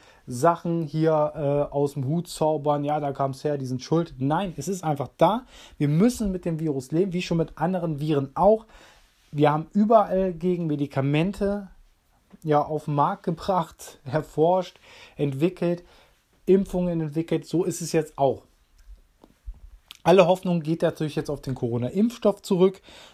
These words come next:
Also müssen wir gucken, wenn das wirklich hilft,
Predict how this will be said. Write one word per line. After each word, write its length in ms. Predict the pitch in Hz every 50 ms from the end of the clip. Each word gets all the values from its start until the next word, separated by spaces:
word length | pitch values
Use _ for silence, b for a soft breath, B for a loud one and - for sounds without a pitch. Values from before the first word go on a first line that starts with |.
| B B _ _ _
Also 320 | - 143 147 160 151 160 156
müssen 220 | 151 147 139 -
wir 140 | 139 123 120
gucken, 440 | - - 165 165 - - 165 151 - _ _ _
wenn 400 | - 120 117 147 160 185 196 190
das 220 | 180 170 156 - -
wirklich 360 | 151 139 - - 127 - -
hilft, 360 | - 139 147 151 - - b